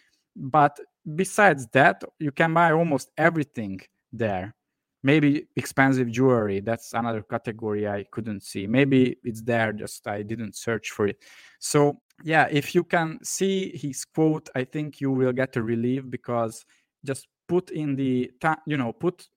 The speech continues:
the time and your work into this, just learn it, and you will learn how to sell online. Almost any kind of products can be sold online. So yeah, again, just put in the time and your efforts, and you will learn how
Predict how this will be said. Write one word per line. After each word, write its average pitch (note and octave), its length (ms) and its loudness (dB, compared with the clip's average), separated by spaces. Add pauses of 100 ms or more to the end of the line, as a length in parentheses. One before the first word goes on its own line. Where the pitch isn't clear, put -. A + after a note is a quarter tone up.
(180)
the C3 80 -14 (160)
time D3 240 0 (220)
and A#2+ 120 -4 (160)
your A#2 140 -2 (160)
work C#3+ 200 2 (140)
into B2+ 220 -8 (120)
this, D3 160 -4 (480)
just - 200 -10
learn D3 260 4 (100)
it, - 80 -10 (440)
and B2+ 520 2 (320)
you F3 140 2
will D#3+ 200 2
learn C#3+ 160 2 (100)
how C#3 180 4
to C3 80 -8
sell B2 280 0 (100)
online. G#2+ 400 -6 (400)
Almost C3+ 260 -6
any C#3 160 0
kind A#2+ 300 -4
of - 140 -10
products - 520 -4 (260)
can A2 220 -4
be A2 100 -8
sold A#2 380 -6
online. G#2 440 -8
So - 220 -6 (800)
yeah, A2+ 240 0
again, C#3 360 2
just - 140 -12
put E3+ 180 -6
in D#3 100 -6
the C3+ 120 -8 (100)
time C#3 200 0
and A#2+ 140 -2
your A#2+ 140 -2 (100)
efforts, C3 320 -4 (240)
and A2+ 480 -8
you C3 160 -4
will A#2+ 300 -6
learn A2+ 160 -6 (100)
how G#2+ 80 -2